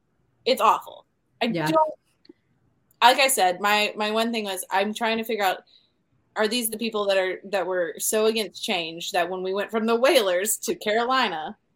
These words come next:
Speaker 1: that they were like, "Oh no, we're no longer the Whalers, da, da, da." That's what it feels like. And I'm like, "Guys, it is a jersey that we've already been wearing,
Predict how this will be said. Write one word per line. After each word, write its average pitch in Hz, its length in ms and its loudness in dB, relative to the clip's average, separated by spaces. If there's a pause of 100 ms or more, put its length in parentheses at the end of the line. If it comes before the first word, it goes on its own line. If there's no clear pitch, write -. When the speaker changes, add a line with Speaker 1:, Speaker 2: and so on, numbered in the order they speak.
(140)
Speaker 1:
that 202 140 -4
they 220 100 4
were 214 80 2
like, 185 260 2
"Oh 262 220 8
no, 294 380 6
we're 226 120 4
no 269 220 2
longer 285 320 4
the 277 140 0
Whalers, 220 500 0
da, 214 100 -2
da, 214 160 0
da." 208 80 2 (300)
That's 240 140 -2
what 392 120 4
it 508 140 0 (100)
feels 254 360 2
like. 165 260 -2
And 196 80 -8
I'm 214 60 -4
like, 185 160 -6
"Guys, 156 300 -2
it 214 140 -2
is 226 140 0
a 247 80 -4
jersey 220 520 -4
that 156 120 -6
we've 185 200 -2 (120)
already 262 320 2
been 285 160 -6
wearing, 220 500 -2